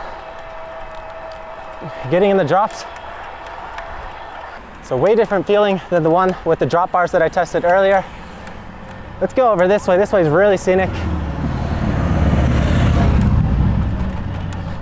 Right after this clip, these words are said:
Unfortunately, I don't think I have too much more time to test this guy out. It's the end of the day. We gotta start returning the bikes back. I'm pretty surprised with how rough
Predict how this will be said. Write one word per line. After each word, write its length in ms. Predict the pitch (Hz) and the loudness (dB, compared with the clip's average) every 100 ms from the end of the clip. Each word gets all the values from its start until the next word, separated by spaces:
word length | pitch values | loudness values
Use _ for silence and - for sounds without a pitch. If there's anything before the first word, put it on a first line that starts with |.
| - - - - | -8 -10 -8 -2
Unfortunately, 480 | 156 240 262 226 208 | 0 2 2 2 2
I 60 | - | 2
don't 160 | 185 208 | 2 2
think 140 | 214 | 2
I 60 | 196 | 2
have 120 | 180 | 2
too 120 | 233 | 2
much 160 | 220 - | 2 2
more 140 | 202 | 0
time 220 | 214 208 | 2 2
to 80 | 190 | 2
test 220 | 214 202 | 2 0
this 160 | 202 175 | 0 2
guy 200 | 180 175 | 4 4
out. 840 | 226 214 - - - - - - | 4 2 -4 -8 -8 -8 -6 -2
It's 120 | 151 | 0
the 120 | 175 | 2
end 120 | 202 202 | 4 4
of 60 | |
the 80 | 185 | 4
day. 280 | 170 208 185 135 | 4 2 2 2
We 100 | 165 | 4
gotta 160 | 180 170 | 4 2
start 240 | 208 190 | 2 2
returning 360 | 185 196 190 180 | 2 2 2 4
the 80 | 151 | 4
bikes 280 | 180 185 | 2 0
back. 240 | - 190 190 - - - - - - - - 160 | 2 2 2 -4 -10 -10 -8 -8 -8 -8 -6 -2
I'm 60 | |
pretty 180 | 233 311 | 2 2
surprised 400 | 240 - 233 - | 0 2 2 2
with 100 | - | 2
how 200 | 196 208 | 2 2
rough 320 | 180 233 - | 4 2 -2